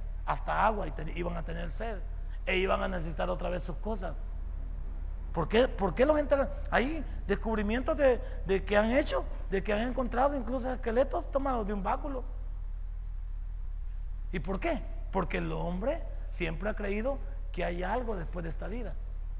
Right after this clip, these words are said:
Lo que pasa es que no ha querido saber qué es eso. Y todos nosotros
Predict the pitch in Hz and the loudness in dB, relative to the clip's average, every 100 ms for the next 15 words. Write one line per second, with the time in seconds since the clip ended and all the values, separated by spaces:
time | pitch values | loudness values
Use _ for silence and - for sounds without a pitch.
0 | - - - - 151 151 - 165 240 - | -4 -4 -4 -4 -4 -2 -2 -2 -2 -2
1 | 196 196 196 196 208 196 - - - - | -2 -2 -2 -2 0 -2 -4 -4 -4 -4
2 | - - - 151 156 151 - 143 180 226 | -4 -4 -2 -2 0 -2 -4 -4 -2 -4
3 | 196 - - - - - - - - - | -4 -4 -4 -4 -4 -4 -4 -4 -4 -2
4 | 190 - 254 349 359 285 339 247 254 262 | 0 6 8 8 6 6 6 6 4 2